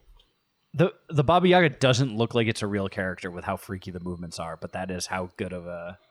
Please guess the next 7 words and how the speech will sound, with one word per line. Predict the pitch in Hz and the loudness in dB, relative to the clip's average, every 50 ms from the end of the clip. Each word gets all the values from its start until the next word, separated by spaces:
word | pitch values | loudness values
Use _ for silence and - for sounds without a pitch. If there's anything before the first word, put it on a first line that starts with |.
| _ _ _ _ _ _ - | _ _ _ _ _ _ -4
hypermobile | 107 101 - 104 95 92 90 92 90 90 | -4 -4 -2 -2 -2 -2 -2 -2 -4 -4
contortionist | - 101 92 - 90 87 87 - 92 87 85 - - | -4 -4 -4 -4 -6 -6 -8 -8 -8 -8 -10 -10 -12
that | - 85 80 _ | -14 -16 -18 _
Twisty | - - 92 - - 87 82 | -12 -12 -12 -10 -12 -12 -14
Troy | - - 80 80 | -12 -12 -12 -12
James | 78 - 78 80 156 - - | -14 -16 -18 -18 -18 -18 -18
is. | - - - - - - | -18 -18 -18 -18 -20 -8